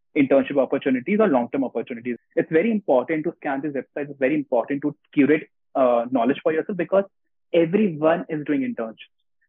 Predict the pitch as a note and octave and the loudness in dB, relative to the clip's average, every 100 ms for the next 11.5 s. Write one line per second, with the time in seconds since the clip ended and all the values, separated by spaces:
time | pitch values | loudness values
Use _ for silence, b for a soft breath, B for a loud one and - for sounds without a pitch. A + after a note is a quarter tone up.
0 | _ D#3 D3+ G3 C#3+ A#2 A2 E3 D#3+ E3+ | _ 2 4 2 0 -4 0 -2 -2 -4
1 | C#3 A#2 B2 D#3+ E3 D#3+ F#3 F3 F3+ D3+ | -2 -2 2 2 2 0 -2 -2 -4 -6
2 | C#3+ F3+ F#3+ - C#3+ D3+ F#3 - C#3 D#3 | -2 -2 -2 -8 -6 -4 -4 -4 -4 0
3 | C#3+ F#3+ - E3 E3 D#3 C#3 D#3+ D#3 C#3+ | 2 2 2 0 0 -2 0 0 0 -2
4 | E3+ E3+ E3 D3 A#2+ C#3 D3+ G#3 - C#3+ | -4 -6 -4 -2 -2 -4 -4 -4 0 0
5 | C3+ A2+ G#2 _ _ _ D#3 F#3+ E3 D3+ | 0 -2 -8 _ _ _ 0 0 -4 -4
6 | E3 A#3 - A3 G3+ D#3 - D#3+ C#3 B2+ | -4 -2 -2 -2 0 0 0 -2 0 -2
7 | A2 - - C#3+ - C3 B2 C3 B2+ C#3+ | -4 -6 -8 -8 -2 -2 -2 -4 -4 -2
8 | D3 E3 _ _ _ C#3+ C#3 C3+ D3+ C3+ | -2 -4 _ _ _ 0 2 2 0 0
9 | A#3+ A#3 D3 D3+ D#3+ - D3+ D3+ D3+ F3+ | -2 -2 0 0 -2 -6 -6 -4 -6 -4
10 | - - C#3 - - E3+ C#3 - F#3+ F3+ | -4 -4 -8 -8 0 2 2 0 -6 -6
11 | F#3+ F3 D3+ F3 | -2 -2 -2 -4